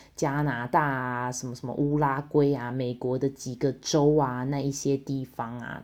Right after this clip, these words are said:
所谓娱乐性的大麻，就是说你真的在那个地方，如果你去到那个国家，你可以在很多地方都可以买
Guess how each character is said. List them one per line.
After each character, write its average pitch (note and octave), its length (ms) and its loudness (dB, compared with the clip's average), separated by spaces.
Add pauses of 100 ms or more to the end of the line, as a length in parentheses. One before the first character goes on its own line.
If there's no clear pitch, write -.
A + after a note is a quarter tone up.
所 F#3+ 260 8
谓 C4+ 400 6
娱 F#3 300 8
乐 A#3+ 260 10
性 G#3 380 4
的 D#3+ 100 6
大 F3 260 0
麻， C#3+ 220 0
就 G3 160 0
是 G3 100 4
说 G3+ 200 4
你 D#3 160 2
真 F3+ 320 2
的 D#3+ 160 6
在 D#3+ 240 0
那 D3+ 180 4
个 D#3 160 0
地 C#3+ 240 -2
方， C3+ 300 -2
如 C#3+ 80 4
果 E3+ 100 4
你 C#3 100 2
去 - 220 0
到 D3 160 0
那 D3+ 120 2
个 C3 80 2
国 A#2 280 -8
家， B2 320 -8 (420)
你 D#3 300 6
可 D3+ 260 4
以 D3+ 480 -2
在 D3+ 240 2
很 C3 360 -4
多 D3 160 4
地 D3 180 -4
方 C3 280 -6
都 D3+ 140 4
可 D3 200 -4
以 C3+ 100 0
买 C#3 180 -4